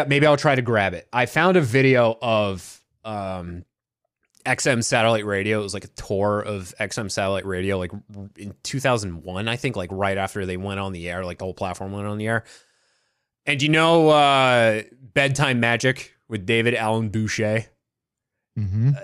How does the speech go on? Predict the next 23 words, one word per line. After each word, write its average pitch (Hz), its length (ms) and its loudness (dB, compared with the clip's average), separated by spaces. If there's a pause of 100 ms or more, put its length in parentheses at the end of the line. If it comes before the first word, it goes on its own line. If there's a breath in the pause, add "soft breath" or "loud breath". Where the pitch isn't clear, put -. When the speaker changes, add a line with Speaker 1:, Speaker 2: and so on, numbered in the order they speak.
(120)
Speaker 1:
X 135 260 -4
M 135 180 4
had 117 280 2
their 120 180 4
own 117 240 2
version 107 360 2
of 95 140 0
that, 101 240 2
and 107 100 -4
the 107 40 0
guy 117 180 2
was 117 100 2
doing 117 200 0
the 107 60 -2
same 107 240 -2
exact 101 300 0
thing. 104 200 -4
Like, 98 180 -2
he 107 60 -6
wouldn't, 101 360 -2 (180)
he 107 160 -8
didn't 113 160 -4
want 107 300 -2